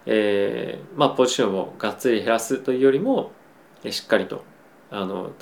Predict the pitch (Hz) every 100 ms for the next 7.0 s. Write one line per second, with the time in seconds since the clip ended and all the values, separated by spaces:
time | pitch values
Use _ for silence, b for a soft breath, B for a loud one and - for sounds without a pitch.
0 | - 127 135 - 135 131 156 170 226 226
1 | - 117 107 104 - - 95 - 92 92
2 | - - - - - - - - - -
3 | - - - - - 202 - - 104 90
4 | 92 - - - - - - 117 - 104
5 | 101 104 104 107 - 240 - B B B
6 | B - 120 120 120 113 - 120 95